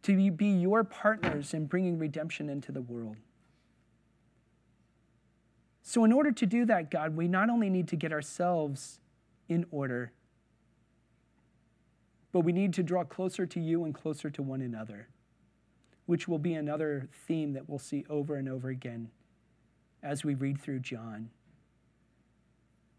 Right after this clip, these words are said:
This emphasis on love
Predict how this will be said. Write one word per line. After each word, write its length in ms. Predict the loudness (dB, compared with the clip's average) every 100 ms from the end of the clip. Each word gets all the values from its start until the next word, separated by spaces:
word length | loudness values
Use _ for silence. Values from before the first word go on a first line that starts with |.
| _ _ _ _ _ _ _ _ _ _ _ _ _ _ _ _
This 180 | -4 -4
emphasis 520 | -4 -4 -4 -6 -8 -8
on 180 | -6
love 340 | -6 -8 -10